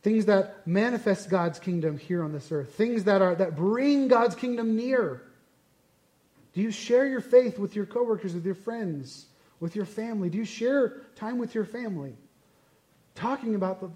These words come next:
the things of the Lord. Encouraging one another in your faith. You don't, don't always have to be, like, bringing everyone else into your house. Maybe it's just on occasion,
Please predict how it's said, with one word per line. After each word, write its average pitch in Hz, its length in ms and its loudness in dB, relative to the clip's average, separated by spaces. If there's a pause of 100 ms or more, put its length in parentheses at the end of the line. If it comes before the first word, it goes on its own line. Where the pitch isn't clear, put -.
the - 20 -2
things 202 220 -6
of 190 60 -6
the 190 80 -4
Lord. 190 340 -4 (1400)
Encouraging 226 580 -4
one 196 120 0
another 180 260 -2
in 190 100 -4
your 190 80 -4
faith. 226 420 -2 (1080)
You 180 40 2
don't, 254 340 4
don't 233 160 0
always 214 180 0
have 190 180 -4
to 185 40 -6
be, 185 120 0
like, 156 180 -2
bringing 180 240 -4
everyone 160 240 -2
else - 180 -6
into 143 120 -6
your 139 100 -8
house. 139 340 -10 (160)
Maybe 170 120 -8
it's 165 80 -12
just 143 240 -16
on 147 180 -8
occasion, 147 320 -6